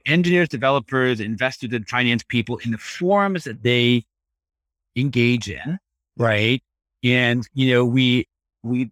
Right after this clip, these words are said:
listened when they ha-, gave us advice on things. And the payoff from that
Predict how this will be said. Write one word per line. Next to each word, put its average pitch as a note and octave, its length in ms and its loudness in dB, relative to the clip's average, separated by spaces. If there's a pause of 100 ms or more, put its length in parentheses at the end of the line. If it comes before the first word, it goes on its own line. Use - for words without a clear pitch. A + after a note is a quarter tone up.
listened D3+ 580 -2
when C3 140 2
they A#2 160 2
ha-, A#2 220 -2
gave B2 220 0
us A#2+ 140 -2
advice A#2 460 -2
on A#2+ 160 -2
things. B2+ 400 2 (100)
And A#2 380 0 (180)
the - 180 -12
payoff C#4 460 -4
from F#2+ 240 -6
that D2 280 -2